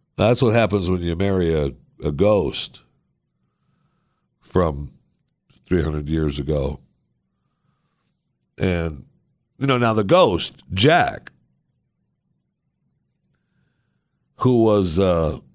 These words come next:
purportedly executed for thieving on the high seas in the seventeen hundreds, um, he's had a tough time, and he probably felt pretty good,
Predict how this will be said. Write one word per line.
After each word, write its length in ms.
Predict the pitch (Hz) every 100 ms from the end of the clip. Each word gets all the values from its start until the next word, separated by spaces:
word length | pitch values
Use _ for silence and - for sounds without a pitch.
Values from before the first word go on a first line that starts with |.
| _
purportedly 520 | 107 101 143 113 92
executed 680 | 117 - 101 110 95 87 78
for 280 | 87 85 73 - _ _ _ _ _ _ _ _ _ _ _ -
thieving 480 | 147 135 76 53 - -
on 140 | 76
the 100 | 73
high 200 | 78 64
seas 500 | - - - 50 - -
in 100 | 71
the 100 | 69
seventeen 500 | - 78 73 82 69
hundreds, 520 | 71 60 50 - - _ _ _ _ _ _ _ _ _ -
um, 640 | 98 92 85 80 73 71 _ _ _ _ _ _ _ _ _ _ _ _ _ _ _ _ _ _ _ _ _ _ _ _ _ _ _ _
he's 140 | 120 131
had 140 | 139
a 40 |
tough 240 | 85 92 76
time, 320 | 101 82 - - _ _ _ _ _
and 80 | 92
he 60 |
probably 320 | 87 131 135 98
felt 280 | 101 85
pretty 180 | - 87
good, 320 | 76 87 67